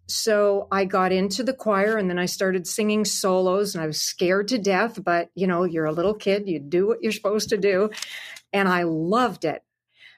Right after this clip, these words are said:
And so I, I've been very actually fortunate that I've had two men in my life who have pushed me to do things that I wouldn't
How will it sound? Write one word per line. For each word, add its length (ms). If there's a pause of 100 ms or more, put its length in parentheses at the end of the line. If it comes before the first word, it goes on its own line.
(160)
And 280
so 640 (1400)
I, 320
I've 200
been 180
very 300
actually 680
fortunate 840 (300)
that 220
I've 360 (120)
had 560 (240)
two 300
men 400
in 280
my 200
life 580 (300)
who 160
have 300 (140)
pushed 420
me 400 (420)
to 140
do 320
things 540
that 200
I 360
wouldn't 880